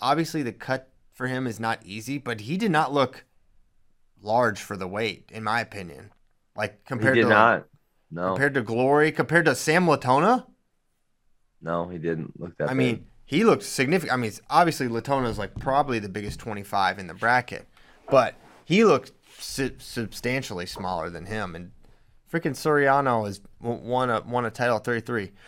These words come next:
Speaker 1: which someone asked, "Has anyone ever won a title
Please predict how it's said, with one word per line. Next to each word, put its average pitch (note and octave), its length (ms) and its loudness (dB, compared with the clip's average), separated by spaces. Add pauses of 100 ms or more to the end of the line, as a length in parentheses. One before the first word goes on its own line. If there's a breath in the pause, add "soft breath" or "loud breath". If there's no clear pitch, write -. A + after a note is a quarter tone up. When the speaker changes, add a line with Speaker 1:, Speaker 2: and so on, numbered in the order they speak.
(120 loud breath)
Speaker 1:
which - 280 2 (960)
someone C#4+ 400 4
asked, D#3 640 4 (160)
"Has D3+ 300 2
anyone C4 340 2
ever G#3 300 4
won F3 360 2
a G3 80 2
title D#3 480 6